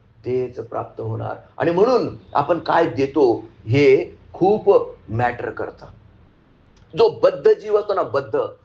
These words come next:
बद्ध, त्याला जर डोळे मिटायला सांगितलं आणि त्याला ऑनेस्टली विचारलं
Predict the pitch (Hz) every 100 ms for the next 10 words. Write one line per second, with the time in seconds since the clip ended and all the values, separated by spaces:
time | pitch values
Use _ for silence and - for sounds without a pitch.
0 | _ _ 107 135 127 123 143 151 160 160
1 | 160 160 160 160 160 160 175 143 123 113
2 | - 117 127 147 143 135 - - 143 185
3 | 220 214 220 202 185 143 123